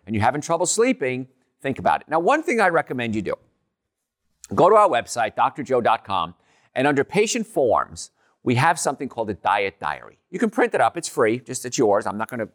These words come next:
if you print it up or not, I won't know you do it. And I want you to start writing down everything you eat for just a couple of days, three, four days. Everything. Don't change your diet.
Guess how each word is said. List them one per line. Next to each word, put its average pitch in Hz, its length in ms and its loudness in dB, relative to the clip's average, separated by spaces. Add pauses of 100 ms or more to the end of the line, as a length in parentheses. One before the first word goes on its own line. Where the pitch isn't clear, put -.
if 101 120 -8
you 110 60 -2
print 123 240 -6
it 120 60 0
up 117 100 -2
or 120 80 -6
not, 107 160 2
I 110 80 2
won't 110 200 -8
know 101 60 -8
you 110 120 -2
do 92 140 -2
it. 78 120 -4 (760)
And 147 120 0
I 156 80 2
want 214 320 0
you 339 60 -8
to 302 60 -6
start 170 260 -2
writing 131 420 -2
down 104 300 -2 (180)
everything 170 580 -2
you 120 180 -2
eat 92 220 -6 (300)
for - 120 -8
just 202 200 -4
a - 20 -18
couple 127 220 -2
of 92 60 -4
days, - 260 -8
three, 113 160 -4
four 92 180 -2
days. - 280 -18 (540)
Everything. 165 460 2 (680)
Don't 156 220 2
change 170 320 -4
your 180 80 -4
diet. 131 440 4